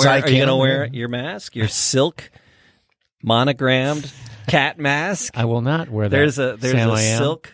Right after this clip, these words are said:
Speaker 3: I will not wear that cat.
Speaker 1: <laughs> monogrammed
Speaker 3: I won't
Speaker 1: cat.
Speaker 3: wear it with a cat.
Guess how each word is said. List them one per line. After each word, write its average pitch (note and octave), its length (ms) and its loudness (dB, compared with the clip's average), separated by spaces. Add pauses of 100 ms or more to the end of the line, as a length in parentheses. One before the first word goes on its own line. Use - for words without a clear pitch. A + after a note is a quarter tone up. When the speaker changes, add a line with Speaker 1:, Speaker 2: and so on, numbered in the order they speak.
(640)
Speaker 3:
I A2 140 2
will A#2 200 2
not D3 200 2
wear A#2+ 180 2
that - 180 2
cat. E3 120 0
Speaker 1:
<laughs> A#2 340 0
monogrammed C#3+ 420 -6
Speaker 3:
I A2+ 100 0
won't A#2 100 2
Speaker 1:
cat. B2+ 100 2
Speaker 3:
wear C3+ 160 4
it C3+ 60 2
with D3+ 120 0
a E3 40 -2
cat. C#3 400 -2